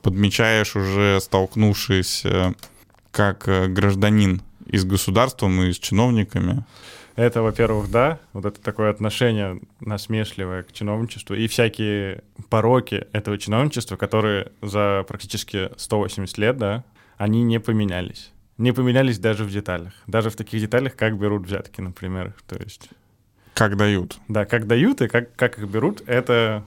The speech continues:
Speaker 2: ну, это ви-, видно, это вневременная классика России. Слушай, ну давай сюжет обсудим. Что вообще из себя сюжет представляет?
Speaker 1: Значит, э, наш герой приезжает в город, селится в гостинице, наводит справки о всех важных людях в городе,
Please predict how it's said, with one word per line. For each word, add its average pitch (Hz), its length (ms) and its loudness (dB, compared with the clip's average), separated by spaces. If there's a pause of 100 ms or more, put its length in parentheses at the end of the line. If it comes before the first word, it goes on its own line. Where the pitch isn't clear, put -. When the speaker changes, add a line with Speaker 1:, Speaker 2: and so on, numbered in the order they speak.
Speaker 2:
ну, 110 240 0
это 107 220 -2
ви-, 113 180 0
видно, 151 280 2
это 120 180 0
вневременная 110 560 0
классика 123 520 -2 (140)
России. 131 500 -4 (560)
Слушай, 117 220 -4
ну 123 80 2
давай 156 220 6
сюжет 170 240 2
обсудим. 110 480 -2 (560)
Что 120 200 2
вообще 120 260 0
из 104 80 -8
себя 113 200 0
сюжет 104 300 -6
представляет? - 640 -6 (560)
Speaker 1:
Значит, 107 480 0
э, 104 480 2 (280)
наш 143 320 4
герой 135 260 4
приезжает 110 460 2
в 101 60 -2
город, 156 300 2 (460)
селится 107 380 2
в 101 60 -2
гостинице, 131 640 2 (100)
наводит 98 480 2
справки 139 680 0 (220)
о - 140 -2
всех 107 260 0
важных 101 440 2
людях 98 360 0
в - 40 -14
городе, 98 380 2